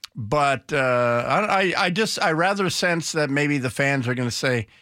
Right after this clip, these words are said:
"Can we leave something to really, <laughs> you know, right, right, right in front of me, everything?" Or,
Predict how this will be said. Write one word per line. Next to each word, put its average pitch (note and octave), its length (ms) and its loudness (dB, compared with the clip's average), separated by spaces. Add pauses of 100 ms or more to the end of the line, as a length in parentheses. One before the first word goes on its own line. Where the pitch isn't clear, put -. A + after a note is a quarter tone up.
(380)
"Can F#3+ 200 -2
we F#3+ 120 2
leave G#3+ 260 0
something G#3+ 480 0
to E3+ 340 0
really, C4 560 0
<laughs> - 40 -20
you G#3+ 140 0
know, - 80 0
right, G#3 320 0
right, F#3+ 260 0 (120)
right G3 160 0
in F#3+ 80 -6
front F#3 220 0
of F#3+ 60 -4
me, F#3+ 320 -4
everything?" F3 500 -4
Or, G#3 280 0